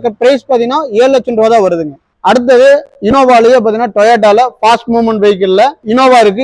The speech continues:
இது ரெண்டாயிரத்தி பன்னெண்டு மாடலு. இது பாத்தீங்கன்னா உங்களுக்கு வந்துட்டு பிரைஸ் வந்து பாத்தீங்கன்னா வெறும் ஏழு லட்சம் ரூபா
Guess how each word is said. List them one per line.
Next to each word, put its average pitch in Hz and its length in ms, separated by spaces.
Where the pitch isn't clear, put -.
இது 262 100
ரெண்டாயிரத்தி 240 420
பன்னெண்டு 247 360
மாடலு. 196 280
இது 233 80
பாத்தீங்கன்னா 247 320
உங்களுக்கு 226 280
வந்துட்டு 220 260
பிரைஸ் 277 200
வந்து 226 120
பாத்தீங்கன்னா 233 280
வெறும் 240 220
ஏழு 240 120
லட்சம் 233 240
ரூபா 214 120